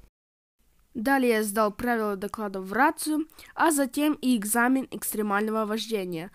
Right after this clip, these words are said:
а также вступил в спецрацию. Я думал, что это будет довольно сложно, но нет, я это сделал и сейчас пойду писать отчёт на повышение. Публикуем отчёт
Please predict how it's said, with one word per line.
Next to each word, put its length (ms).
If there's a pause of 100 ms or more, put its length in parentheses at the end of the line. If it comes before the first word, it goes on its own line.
(120)
а 100
также 380
вступил 400
в 60
спецрацию. 840 (240)
Я 160
думал, 240
что 160
это 140
будет 180
довольно 320
сложно, 580
но 240
нет, 460 (540)
я 260
это 240
сделал 440
и 260
сейчас 360
пойду 720
писать 340
отчёт 420 (120)
на 240
повышение. 960 (1300)
Публикуем 640
отчёт 500